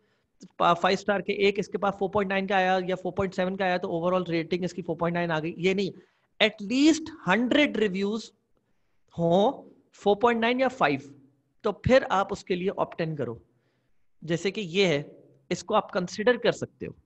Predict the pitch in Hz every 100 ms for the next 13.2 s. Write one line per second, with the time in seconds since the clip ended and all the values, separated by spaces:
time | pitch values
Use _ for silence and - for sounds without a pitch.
0 | - - 233 233 185 - 143 147 160 175
1 | 170 165 165 160 175 139 139 - 143 147
2 | 123 - 165 - 135 135 - _ _ _
3 | - 135 - 117 107 104 - _ _ _
4 | _ - 156 185 - _ - 156 220 220
5 | - 190 202 190 180 196 214 214 208 190
6 | 180 180 175 175 180 180 180 180 190 165
7 | 170 180 165 170 156 156 160 160 160 160
8 | - 147 180 196 160 120 - - _ _
9 | 160 151 151 143 143 139 135 120 120 127
10 | 117 - - _ _ _ _ 202 233 160
11 | - - _ _ - 202 233 - - -
12 | 285 320 - 262 165 147 117 - - -
13 | 80 -